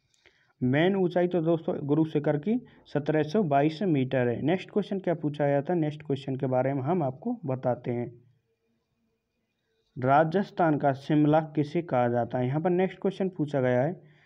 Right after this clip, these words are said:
राजस्थान का शिमला किसे कहा जाता है? तो राजस्थान का शिमला माउंट आबू को कहा जाता है। राजस्थान का शिमला माउंट आबू को कहा जाता है। दोस्तों माउंट आबू स्थान सिरोही जिले में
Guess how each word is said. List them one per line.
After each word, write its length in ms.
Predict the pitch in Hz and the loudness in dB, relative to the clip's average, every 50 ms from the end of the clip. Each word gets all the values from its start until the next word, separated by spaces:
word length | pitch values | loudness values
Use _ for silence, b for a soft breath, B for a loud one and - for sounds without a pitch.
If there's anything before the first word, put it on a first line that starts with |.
| b b b b - | b b b b -6
राजस्थान 840 | 127 123 131 135 143 143 139 151 180 175 180 - - 175 151 143 135 | -2 2 4 4 4 4 2 0 -2 -2 -2 -4 -2 0 0 0 0
का 520 | 127 131 135 131 147 180 220 - - _ _ _ _ - - | 0 0 2 2 2 0 -2 -8 -16 _ _ _ _ -8 -2
शिमला 420 | - 165 170 165 156 151 147 156 | 0 2 2 4 4 4 2 2
किसे 400 | 165 151 - - 143 147 - 180 | 0 -2 -4 -4 -4 -2 -2 -4
कहा 260 | 180 180 - 135 123 123 | -4 -2 0 2 2 2
जाता 340 | 120 123 120 113 - 131 | 2 2 0 2 2 2
है? 60 | 123 117 | 2 2
तो 140 | - - | 0 -2
राजस्थान 560 | 139 147 165 180 180 196 185 - - 208 202 202 | 0 0 0 0 0 -4 -8 -6 -6 -6 -6 -4
का 120 | - 196 | -4 -6
शिमला 480 | - - - 143 135 135 135 135 135 135 135 b b b b b b b - | -6 -4 -4 -2 0 2 2 2 2 0 -4 b b b b b b b -2
माउंट 380 | 131 139 151 175 208 214 - | 0 2 4 4 2 2 2
आबू 280 | 180 151 135 131 135 131 | 4 4 4 4 2 0
को 160 | 131 - 196 | -2 -2 -4
कहा 420 | 190 - - 165 143 127 143 165 170 | -6 -2 -2 0 0 2 2 0 0
जाता 360 | 147 135 127 120 123 - 214 | 0 0 -2 -2 -2 -4 -4
है। 140 | 214 208 196 | -4 -4 -4
राजस्थान 560 | - - 135 123 131 139 143 135 - 147 151 | -2 -2 -2 -2 -2 -4 -4 -4 -4 -4 -2
का 100 | 147 151 | -4 -4
शिमला 420 | 143 147 147 135 135 147 175 226 247 B B B B B B B - | -6 -4 -4 -2 0 0 0 0 -2 B B B B B B B -4
माउंट 420 | - 127 131 139 156 170 170 160 151 | -2 2 4 4 4 2 2 2 2
आबू 220 | 139 127 127 131 | 2 2 2 0
को 120 | 127 - - | -2 -4 -6
कहा 220 | - 139 131 131 | -2 0 2 2
जाता 320 | 127 143 147 147 147 180 | 2 2 0 2 2 2
है। 120 | 185 185 180 175 147 | 2 2 0 -2 -4
दोस्तों 440 | 143 156 160 160 160 - 202 202 233 247 b b b b b b b b b - | -4 -2 -2 -4 -2 -4 -4 -2 -2 -6 b b b b b b b b b -2
माउंट 360 | 135 147 170 196 214 214 214 | 2 4 4 4 4 2 2
आबू 380 | 196 175 147 143 143 147 147 - 147 | 2 4 4 4 4 2 0 0 -2
स्थान 360 | 147 143 143 - 147 147 160 | -2 -2 -2 -2 0 0 0
सिरोही 380 | 160 156 - 131 131 135 135 131 | -2 -2 -2 0 2 2 2 2
जिले 280 | 131 135 131 127 127 | 0 0 0 0 0
में 160 | 131 156 220 | 0 0 -2